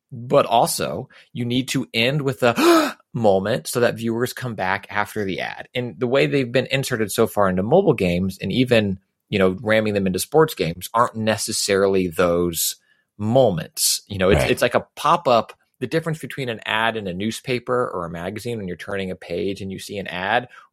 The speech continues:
Speaker 1: or you're halfway through an article you're reading online and then it jumps out in front of you and you need to
Speaker 2: Well, I
Speaker 1: find
Speaker 2: think
Speaker 1: the little X to close it.
Speaker 2: Yeah, I think you, I think you make a great point, and, and, and it, it, even more a direct comparison is,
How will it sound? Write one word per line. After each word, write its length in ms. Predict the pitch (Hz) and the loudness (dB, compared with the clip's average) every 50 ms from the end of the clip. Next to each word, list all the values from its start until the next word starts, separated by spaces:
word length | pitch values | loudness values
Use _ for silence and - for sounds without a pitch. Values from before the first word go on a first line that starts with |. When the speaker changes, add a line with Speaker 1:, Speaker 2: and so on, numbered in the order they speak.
| _ | _
Speaker 1:
or 220 | - 117 110 107 107 | -2 0 2 2 2
you're 140 | 110 110 104 | 0 -2 -2
halfway 420 | - - 110 107 - - 117 110 | -2 -2 -2 -2 -2 -2 -2 -4
through 240 | 101 - - 107 104 | -4 -4 -6 -6 -4
an 80 | 98 82 | -4 -4
article 480 | 90 90 92 98 110 - - 123 123 | -4 -4 -4 -4 -4 -4 -2 -2 -2
you're 120 | 120 110 107 | -2 -2 -6
reading 280 | 107 107 107 107 104 | -6 -4 -4 -4 -2
online 520 | 101 98 92 92 90 90 95 101 117 127 110 | -2 -4 -4 -4 -4 -4 -4 -4 -4 -4 -6
and 120 | 101 101 104 | -6 -4 -4
then 80 | 101 95 | -4 -6
it 80 | - - 117 - | -8 -12 -10 -2
jumps 280 | - 160 147 123 - - | 0 2 2 0 0 -4
out 120 | 117 113 | -4 -4
in 60 | - 104 | -4 -6
front 240 | - - 107 110 | -6 -6 -4 -4
of 100 | 117 110 | -4 -6
you 300 | 123 131 131 135 147 151 - _ _ _ _ _ _ _ - | -4 -4 -2 -2 -4 -6 -10 _ _ _ _ _ _ _ -10
and 120 | 113 110 | -6 -4
you 60 | 113 | -2
need 120 | 117 113 113 | 0 0 2
to 60 | - | 4
Speaker 2:
Well, 80 | 170 156 | 4 2
I 60 | 135 | 2
Speaker 1:
find 80 | 120 | 2
Speaker 2:
think 100 | 113 107 | 2 0
Speaker 1:
the 20 | 107 | 2
little 180 | 113 110 107 - | 0 0 -2 -2
X 260 | 104 107 113 - - - | -2 -4 -4 -4 -6 -8
to 60 | 107 | -8
close 380 | - - - 110 110 113 110 - | -6 -2 2 2 4 4 2 2
it. 320 | 123 113 117 - - _ _ _ _ _ _ _ _ _ _ - | 2 2 2 0 -2 _ _ _ _ _ _ _ _ _ _ 0
Speaker 2:
Yeah, 180 | 123 185 220 | 2 2 4
I 80 | 117 120 | 2 2
think 200 | - 156 143 127 | 2 0 2 2
you, 80 | 151 - | 2 4
I 80 | - 135 | 4 2
think 160 | 127 147 135 | 2 2 2
you 80 | 147 147 | 2 2
make 140 | 151 123 | 2 2
a 40 | 123 | 2
great 220 | 110 123 131 123 127 | 2 2 2 2 2
point, 180 | - 160 143 127 | 2 2 2 2
and, 80 | 120 113 | 0 0
and, 200 | 113 113 117 - | -2 -2 0 0
and 100 | 120 123 | 0 0
it, 100 | 117 - - 113 101 - - | 0 -2 -6 -6 -6 -6 -6
it, 100 | 113 - - | -8 -2 0
even 220 | 139 127 127 120 | 2 4 4 4
more 460 | 120 127 131 139 139 139 135 127 117 - | 4 4 4 4 4 6 4 4 4 2
a 100 | 95 101 | 2 0
direct 380 | 101 95 92 107 107 110 107 - | 0 0 0 2 2 2 2 0
comparison 560 | 123 107 104 101 101 - - 104 98 95 85 - | 0 2 2 2 2 0 -2 -2 -2 -4 -4 -2
is, 480 | 92 95 92 92 90 87 85 - - | -2 0 0 0 -2 -4 -6 -8 -12